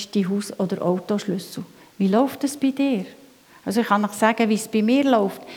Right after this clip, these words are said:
Ich suche in sämtlichen Hosensäcken und Jackentaschen nach, wo der Schlüssel sein könnte.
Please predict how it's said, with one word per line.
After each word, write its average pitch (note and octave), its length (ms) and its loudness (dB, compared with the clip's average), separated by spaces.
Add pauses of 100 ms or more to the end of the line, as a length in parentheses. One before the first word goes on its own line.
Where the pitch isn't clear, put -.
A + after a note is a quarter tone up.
(160)
Ich A#3 140 2
suche A3 260 2
in G#3 80 2
sämtlichen G3+ 580 0
Hosensäcken A#3 600 0
und G3 120 2
Jackentaschen G#3+ 800 -2
nach, G3+ 300 -2
wo F#3+ 80 -2
der F#3 160 -4
Schlüssel F#3+ 440 -4
sein F#3+ 180 -2
könnte. A#3 300 -4